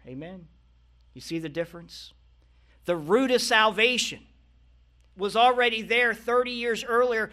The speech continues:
when he believed in the Lord. When he offered up Isaac, that was just the fruit of that inward belief. Amen? That was the works. Now let's go back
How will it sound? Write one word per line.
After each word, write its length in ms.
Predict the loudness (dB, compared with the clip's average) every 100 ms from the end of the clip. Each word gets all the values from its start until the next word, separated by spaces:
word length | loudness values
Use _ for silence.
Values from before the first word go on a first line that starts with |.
| -10
when 240 | -2 -2
he 180 | 0 -4
believed 640 | -2 -2 -2 -2 -2 -4 -4
in 220 | -6 -8
the 100 | -8
Lord. 300 | -10 -12 -16 _ _ _ _ _ _ _ _ _ _ _ _ _ _ _ _ _ _ _ _ _
When 140 | -4
he 80 | 4
offered 300 | 4 4 2
up 120 | 0
Isaac, 440 | 2 2 2 0 -4
that 180 | -6 -4
was 160 | -10
just 260 | -8 -10 -10
the 80 | -14
fruit 640 | -10 -10 -8 -12 -20 -20 _ _ _ _ _ _ -10
of 160 | -8
that 220 | -6 -8 -8
inward 340 | -10 -10 -10
belief. 400 | -12 -16 -18 -20 _ _ _ -20
Amen? 300 | -16 -14 -12
That 180 | -12 -10
was 140 | -12
the 100 | -12
works. 640 | -10 -12 -12 _ -20 -20 -20 _ _ _ _ -20 _ _ _ _ _ _ _ _ _ _
Now 60 | -8
let's 160 | -8
go 100 | -6
back 300 | 0 0 0